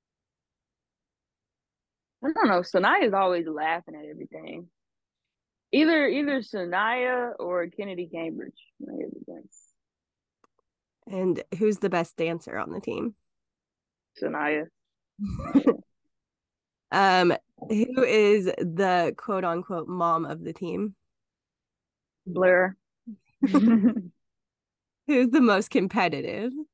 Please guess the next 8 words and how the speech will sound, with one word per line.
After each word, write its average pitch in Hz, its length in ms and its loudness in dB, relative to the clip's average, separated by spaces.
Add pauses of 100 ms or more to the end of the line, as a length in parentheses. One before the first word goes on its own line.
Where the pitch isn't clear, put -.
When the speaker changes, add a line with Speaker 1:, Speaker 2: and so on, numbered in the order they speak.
(2250)
Speaker 1:
Probably 185 300 2
Maddie. 156 440 -4 (1400)
Speaker 2:
Um, 202 360 4
which 196 420 0
teammate 190 520 -2
would 180 200 -4
you 180 140 -2
want 170 260 -2